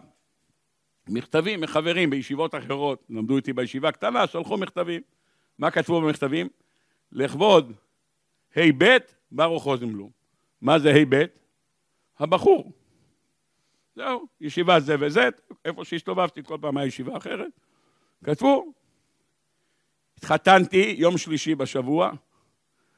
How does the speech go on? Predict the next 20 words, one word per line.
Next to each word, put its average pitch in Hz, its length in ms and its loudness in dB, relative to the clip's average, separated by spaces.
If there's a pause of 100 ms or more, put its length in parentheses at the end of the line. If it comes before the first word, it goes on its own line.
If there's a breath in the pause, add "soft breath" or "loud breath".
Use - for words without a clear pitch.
(480)
נגמר 156 340 0
השבע 170 320 2
ברכות, 147 480 -2
מיד 160 320 -2
אחרי 156 300 -4
זה 156 100 -4
הלכתי 147 200 -6
ללמוד 135 260 0
בכולל, 147 520 -2 (520)
ביום 175 220 -4
שישי 202 300 -10
קיבלתי 190 440 -2
מכתב 185 380 -2
מחבר, 180 400 -2
מזמין 175 320 -4
אותי 160 180 -4
לחתונה. 127 440 -10 (1400)
מה 127 120 4
היה 160 120 8
כתוב? 120 440 -4